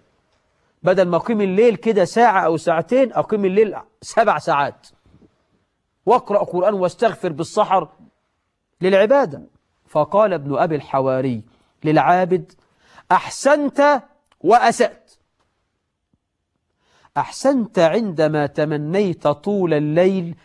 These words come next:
للعبادة والمناجاة، وأسأت عندما تمنيت ما لم يرده الله وأحببت ما لم يحبه الله".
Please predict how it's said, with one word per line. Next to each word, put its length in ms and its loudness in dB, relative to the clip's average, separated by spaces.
للعبادة 920 2
والمناجاة، 1120 0
وأسأت 840 2
عندما 600 -6
تمنيت 800 -4
ما 420 4
لم 260 0
يرده 640 0
الله 560 2
وأحببت 1040 0
ما 420 2
لم 420 -2
يحبه 600 -2
الله". 500 0